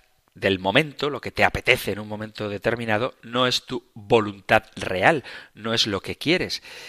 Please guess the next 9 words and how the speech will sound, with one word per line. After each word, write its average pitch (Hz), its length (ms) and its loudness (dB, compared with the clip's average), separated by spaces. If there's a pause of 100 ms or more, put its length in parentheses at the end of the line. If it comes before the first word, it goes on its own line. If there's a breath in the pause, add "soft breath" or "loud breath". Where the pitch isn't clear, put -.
(240 loud breath)
Y 180 320 0
en 107 160 4
el 104 140 2
mismo 180 440 0
hombre 175 380 -4 (340 loud breath)
pueden 139 460 2
existir - 920 -2
decisiones 104 800 0
contradictorias. - 1400 -6